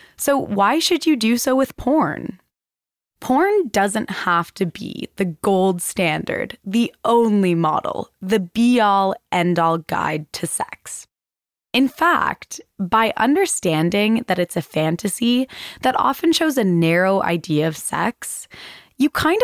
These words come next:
of open yourself up to the possibility that sex, as long as it's with the enthusiastic consent of everyone involved, can mean anything you want it to. Just like any media,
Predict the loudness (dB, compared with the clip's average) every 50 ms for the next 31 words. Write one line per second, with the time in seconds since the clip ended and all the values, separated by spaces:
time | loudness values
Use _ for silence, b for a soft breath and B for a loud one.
0 | 2 2 0 0 0 0 0 2 2 2 4 2 2 0 0 -2 -2 -2 -2 -2
1 | -2 -2 -4 -8 -6 -4 -4 -4 -4 -4 -4 -4 -4 -4 -4 -2 0 0 2 2
2 | 2 2 2 2 0 0 -2 -4 -4 -4 -4 -4 -4 -4 0 2 2 2 2 0
3 | -2 _ -10 -12 -12 -12 B B B B B B B B B _ _ _ -4 -2
4 | -2 -2 -2 0 0 2 2 4 4 4 4 2 2 2 0 -2 -4 -2 -4 -6
5 | -6 -6 -6 -4 -2 -2 -2 -2 -4 _ _ 0 2 4 4 4 2 0 0 2
6 | 2 2 2 0 0 -2 -4 -4 -4 -2 -2 -2 0 0 0 0 0 0 0 0
7 | -2 -2 -6 -8 -8 -10 -8 _ -2 0 0 2 2 2 2 2 0 0 0 0
8 | 0 0 0 0 0 0 -2 -4 -6 -8 -14 -20 -20 _ _ _ _ _ _ _
9 | -2 0 2 4 4 4 4 2 0 -4 _ -4 0 2 4 4 4 2 0 0
10 | 0 2 2 2 2 2 0 0 0 -2 -2 -6 -8 -12 -12 -12 -10 -10 -8 -8
11 | -10 -12 -14 _ _ _ _ _ _ _ _ _ _ _ _ _ _ _ _ _
12 | _ _ -2 -2 0 0 0 0 0 0 0 0 -2 -4 0 2 2 4 4 4
13 | 2 2 2 0 -2 0 0 2 2 0 0 -2